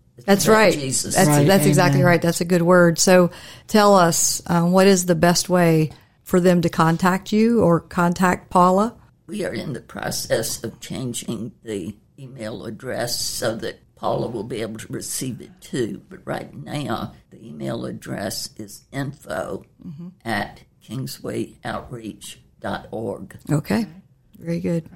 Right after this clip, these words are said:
Speaker 1: And the phone number is five four oh, four three three,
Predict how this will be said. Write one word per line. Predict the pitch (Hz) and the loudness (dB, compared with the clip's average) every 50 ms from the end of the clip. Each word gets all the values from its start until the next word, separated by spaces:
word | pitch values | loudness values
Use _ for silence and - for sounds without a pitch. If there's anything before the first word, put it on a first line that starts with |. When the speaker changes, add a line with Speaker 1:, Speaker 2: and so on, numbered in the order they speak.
| 165 170 185 | -20 -20 -20
Speaker 1:
And | - 113 - - | -18 -16 -14 -14
the | - | -16
phone | - - - - 123 135 131 117 | -16 -16 -12 -10 -8 -8 -6 -8
number | 101 127 110 113 127 117 - 107 117 - - - _ _ _ _ _ _ _ _ | -8 -8 -8 -8 -10 -10 -8 -6 -6 -6 -8 -14 _ _ _ _ _ _ _ _
is | 117 113 _ - - _ _ | -20 _ _ -20 -20 _ _
five | 101 101 113 - - _ | -16 -14 -14 -14 -14 _
four | - - - - - 104 | -20 -20 -20 -14 -14 -12
oh, | - - 127 - 117 113 110 - - _ _ _ _ | -10 -8 -10 -8 -8 -8 -10 -12 -16 _ _ _ _
four | _ 135 135 127 117 | _ -20 -18 -16 -16
three | 117 - _ - - 139 143 143 139 | -16 -16 _ -20 -14 -10 -8 -8 -8
three, | 139 - - _ - 127 113 95 98 101 110 | -10 -14 -20 _ -10 -8 -8 -6 -6 -8 -10